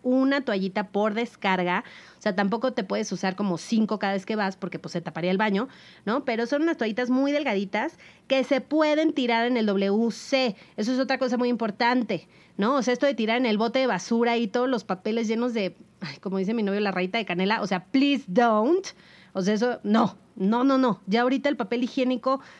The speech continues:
es biodegradable, la mayoría, en fin. Em, entonces hay que echarlo <laughs> al agua y ya iremos cambiando nuestros sistemas, ya cada vez hay más baños secos,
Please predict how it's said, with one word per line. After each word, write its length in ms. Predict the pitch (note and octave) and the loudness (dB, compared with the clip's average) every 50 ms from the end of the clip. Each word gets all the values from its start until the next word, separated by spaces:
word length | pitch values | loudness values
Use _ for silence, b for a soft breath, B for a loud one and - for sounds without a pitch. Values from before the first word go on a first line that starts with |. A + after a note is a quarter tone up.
| B B B B - | B B B B -2
es 140 | G#3+ A3+ A3 | 0 2 4
biodegradable, 680 | B3 B3+ A#3 A3+ F#3+ G3+ F#3+ G3 G3+ A3+ A#3 B3 C4+ C4 | 4 2 2 2 2 2 2 2 4 4 4 4 2 2
la 100 | C4+ A#3 | 2 0
mayoría, 760 | G#3 G#3 G3+ G3+ G3+ A3+ A#3+ C4+ C#4+ C#4+ D4 D4+ D4+ C4 | 0 0 0 0 0 2 2 2 2 2 2 2 2 0
en 160 | G#3 F#3 F3+ F#3 | 0 -2 -2 0
fin. 240 | - G#3 F#3+ E3+ B B B B B B B B - - | 0 0 0 0 B B B B B B B B -14 -6
Em, 460 | - G3+ F#3+ F#3+ F#3 F#3 F3+ F3+ F#3 - | -2 0 2 2 2 2 2 2 0 0
entonces 540 | G#3+ G#3 G3+ F#3+ A3 A3 A3 B3 B3+ B3 - - | 0 -2 -2 0 -2 -2 0 -2 -2 -4 -4 -4
hay 220 | G#3 A3+ B3 A#3 | -2 -2 -2 -2
que 120 | - C4+ | -2 -4
echarlo 440 | C4 - - A#3+ A#3 A#3 B3+ C#4 C4+ | -4 -2 0 0 0 2 2 0 0
<laughs> 100 | G#3+ F#3+ | 0 2
al 140 | A#3+ A#3 G#3+ G3 | 0 0 2 2
agua 500 | A#3+ A3 A#3 B3+ B3+ B3 B3+ C4 C#4 D4 B B B B B B B B | 2 2 2 2 2 0 0 0 -2 -4 B B B B B B B B
y 400 | - G#3+ G#3+ G#3+ G#3 - B3 A3 | -2 -2 0 0 -2 -2 -2 0
ya 280 | A#3 A#3+ B3 C4 C#4 | 0 2 2 2 2
iremos 360 | D4 D4+ C#4 C4+ C4+ C4+ C4+ C4+ | 2 0 0 0 0 -2 -2 -2
cambiando 640 | B3+ A3 A3 A3 A3 A3+ A#3 A#3+ A#3+ A#3+ B3 B3 | -2 0 0 2 2 2 2 0 2 2 2 2
nuestros 340 | A#3+ A#3 G3+ F#3+ - F#3+ F3+ | 2 0 -2 -2 -4 -6 -6
sistemas, 640 | - F#3+ F3+ - - G#3+ G#3+ A#3 A#3 A#3+ B3 B3 G#3+ | -6 -6 -8 -4 -4 -2 0 0 0 0 0 0 0
ya 180 | G#3+ G#3+ G#3 G#3+ | 0 0 -2 -2
cada 220 | - G#3+ G#3 G#3 | -2 -2 -2 -2
vez 180 | G#3 G#3 G3 G#3+ | -2 -2 -2 -2
hay 120 | G#3 G3+ | -2 -2
más 180 | G3+ G3 G3 F#3 | -2 -2 -2 -2
baños 300 | G3 G3 G3+ G3 F3+ - | -2 0 0 -2 -2 -2
secos, 540 | - A3 A3 G#3+ - A#3+ B3+ D#4+ - - | -4 -6 -6 -4 -2 -2 -2 -2 -4 -8